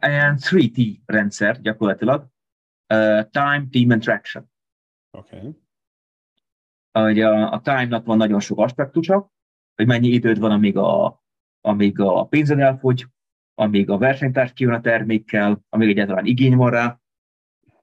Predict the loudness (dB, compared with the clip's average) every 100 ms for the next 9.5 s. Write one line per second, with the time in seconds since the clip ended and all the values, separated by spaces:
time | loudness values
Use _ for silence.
0 | _ -6 -4 0 -2 -2 -4 -2 -2 2
1 | 2 2 0 0 2 2 2 0 0 0
2 | 0 2 0 0 0 0 _ 0 2 0
3 | -4 -4 -6 -2 -4 -6 _ _ _ _
4 | _ _ _ _ _ -10 -2 0 -2 -4
5 | -2 -2 -2 -4 -4 -4 _ _ _ _
6 | _ -2 0 -2 0 0 2 2 0 _
7 | -4 -4 -4 -10 -12 -4 -4 -4 _ _
8 | _ _ -2 -2 0 -2 0 0 2 0
9 | -2 -6 -2 -4 -4